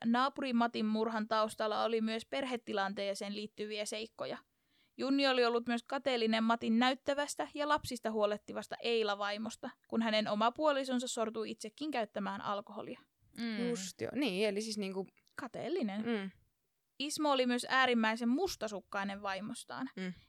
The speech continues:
Speaker 1: Eilan mukaan Matti ja Kaija tulivat todella hyvin toimeen. Hän sanoi Alibin haastattelussa, että illanvietossa Ismo usein sammui ensin, ja se johti siihen, että Kaija jäi pitämään muille seuraa. Ismo ei tiennyt, mitä hänen nukkuessaan tapahtui.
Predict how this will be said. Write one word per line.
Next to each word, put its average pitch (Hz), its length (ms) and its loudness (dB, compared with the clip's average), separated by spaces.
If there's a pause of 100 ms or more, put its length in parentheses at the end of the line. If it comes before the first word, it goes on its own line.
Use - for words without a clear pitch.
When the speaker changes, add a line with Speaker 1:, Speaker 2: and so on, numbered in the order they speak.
(140)
Speaker 1:
Eilan 277 340 4
mukaan 240 400 4
Matti 240 320 0
ja 214 120 2
Kaija 208 340 2
tulivat 202 400 -4
todella 208 380 2
hyvin 196 320 -8
toimeen. 226 540 -6 (580)
Hän 233 160 0
sanoi 233 260 6
Alibin 247 420 2
haastattelussa, 226 800 -2
että - 280 -6 (160)
illanvietossa 226 840 0
Ismo 226 360 -4
usein 214 320 -4
sammui 208 500 0
ensin, 220 380 -2 (160)
ja - 80 -8
se 240 80 -2
johti 240 360 -2
siihen, 220 340 -2
että 214 180 -6
Kaija 226 340 0
jäi 208 380 -2 (260)
pitämään 208 460 0
muille 202 280 -2
seuraa. 185 580 -6 (840)
Ismo 269 320 0
ei 226 120 2
tiennyt, 269 420 0
mitä 240 180 0
hänen 220 220 2
nukkuessaan 214 520 -2
tapahtui. 226 600 -4